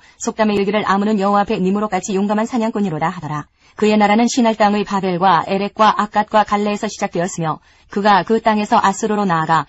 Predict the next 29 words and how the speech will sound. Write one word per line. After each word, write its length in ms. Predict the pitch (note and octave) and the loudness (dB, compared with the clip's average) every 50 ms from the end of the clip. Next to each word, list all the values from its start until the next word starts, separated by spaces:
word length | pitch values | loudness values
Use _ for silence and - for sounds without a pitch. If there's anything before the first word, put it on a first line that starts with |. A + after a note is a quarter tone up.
| _ | _
니느웨와 520 | - G3+ G3+ G3 G3 F#3+ F#3+ G3+ G#3 F#3 D#3+ | 0 0 2 2 0 0 2 4 4 4 2
르호보델과 720 | F#3 G#3+ G#3+ G#3+ G#3 G3+ G3 F#3 F#3+ F#3+ G#3 G3 D#3+ - | 2 0 0 0 0 0 -2 -2 0 2 2 2 2 0
갈라와 520 | - F#3+ G3 G3 G3 F#3+ E3+ D#3+ D#3 - - _ _ _ - | -2 -4 -2 0 0 2 2 2 0 -2 -4 _ _ _ 0
및 160 | G#3+ A3 - - | 0 0 2 2
니느웨와 520 | G#3+ G#3+ G#3+ A3 G#3+ G#3 G#3 G#3+ A3 F#3 | 2 4 4 2 2 2 2 2 2 2
갈라 260 | - A3 G3+ G3+ G#3 | 2 0 -2 -2 -2
사이에 320 | G3+ - G3+ F#3+ G#3 A3 G#3+ | -2 -2 -2 0 0 0 0
레센을 420 | E3+ F#3 G3+ - - G#3+ A3 A3 | -2 -2 -4 -2 -2 0 0 0
건설하였으니 720 | G#3+ G3+ G3+ - G#3+ F#3 F3 F3 A3 - E3+ D#3+ D#3+ D3 - _ | 0 -2 -2 -2 -2 -2 -2 -2 -4 -4 -4 -6 -6 -6 -6 _
이는 200 | - F#3 F#3 G3+ | -2 0 0 0
큰 240 | G3+ - A#3 A3+ A#3 | -2 0 0 0 0
성읍이라. 480 | B3 - G#3+ F#3 D#3+ D#3 D3 D3 C#3 - _ _ _ _ _ | 0 -2 -2 -4 -4 -6 -8 -10 -12 -14 _ _ _ _ _
미스라임은 520 | - G#3 F#3+ - A3 G#3+ G#3 A3 A#3+ G#3+ F3+ | 0 0 0 2 2 2 4 4 2 2 2
루딤과 580 | G3 A3 G#3 A3 A3 G#3+ G#3 A3+ G#3+ F3+ E3 | 0 0 0 0 0 2 2 4 4 4 4
아남임과 520 | F#3+ G3 G3 F#3 F3+ E3+ E3+ E3 E3+ E3 - | 2 2 0 0 0 -2 0 0 0 0 0
르하빔과 640 | - F#3+ G3+ G3 G3+ E3+ E3+ E3 D#3+ E3 F3+ E3+ | 0 -2 -2 -2 -2 -2 -2 -4 -2 0 0 0
납두힘과 680 | F3+ F#3 F#3+ - - A3 G#3+ G3 F3 D#3+ D#3 D3 D3+ - _ _ _ _ | 0 -2 -2 -2 -2 -4 -2 -2 -2 -2 -4 -4 -6 -8 _ _ _ _
바드루심과 680 | - G#3 G#3 G3 G3+ A3 A3 - A3 G#3+ A3+ A3 E3+ E3 | -4 -2 0 0 0 0 0 0 0 2 4 4 2 2
가슬루힘과 680 | - G#3+ G3+ - A3 G#3 A3 A3+ G3+ G3+ A3 G#3 D3+ | 0 -2 -2 -2 -2 0 0 0 0 2 2 2 2
갑두림을 460 | - - G#3 G3+ A#3 A3 A3 G#3+ - G3 | 2 -2 -2 -2 -2 0 0 0 0 0
낳았더라. 440 | E3 D#3+ - - D3+ D3+ C#3+ D#3+ - _ _ - | -2 -4 -4 -6 -8 -8 -8 -10 -12 _ _ -6
가슬루힘에게서 680 | - G3+ F#3+ - G#3+ G3 F#3+ F#3+ F3+ E3+ F3+ F3 A3 G3+ | -4 -2 -2 0 0 0 0 0 0 -2 -2 -4 -4 -4
블레셋이 500 | - A3 G#3+ G#3 G3+ - A3 - A3+ G#3 | -4 -4 -4 -4 -4 -6 -6 -6 -4 -4
나왔더라. 480 | E3+ D#3 D#3 - D#3 D3+ D3+ D3 E3+ _ _ _ _ _ _ - | -4 -4 -6 -8 -8 -10 -10 -12 -14 _ _ _ _ _ _ -2
가나안은 380 | G#3 G#3 G#3 G#3 G#3 B3 B3+ | 2 4 4 4 4 4 2
장자 300 | G3+ G#3+ G#3 G#3+ A#3+ A#3+ | 2 0 0 0 0 0
시돈과 380 | - - B3+ B3 B3 A#3 B3 B3 | 0 0 0 0 0 0 0 -2
헷을 260 | B3+ B3+ - B3+ F#3+ | -2 -4 -4 -2 -2
낳고, 380 | E3 E3+ - - E3+ D3+ C3 | -2 -2 -2 -2 -4 -4 -4